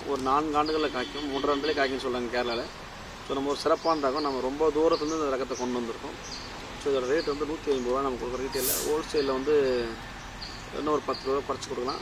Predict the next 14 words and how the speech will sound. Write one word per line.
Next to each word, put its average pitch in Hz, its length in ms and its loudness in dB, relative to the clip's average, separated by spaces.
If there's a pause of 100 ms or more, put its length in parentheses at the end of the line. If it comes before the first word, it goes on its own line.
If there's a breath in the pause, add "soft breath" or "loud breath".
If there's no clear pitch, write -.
இன்னும் 180 320 2
கொஞ்சம் 147 220 0
ஒண்ணு, 160 160 2
ரெண்டு 143 140 0
இடத்துல 139 200 2
இரநூறுவா 131 320 2
வரும். 123 220 0
ரீசன்னா 135 360 0
ரொம்ப 147 200 -4
சிறப்பான 156 460 -2
ரகம், 123 280 0 (720)
நல்லா 180 260 2
காய்க்கும். 135 400 -2 (520)
ஒரு 143 180 4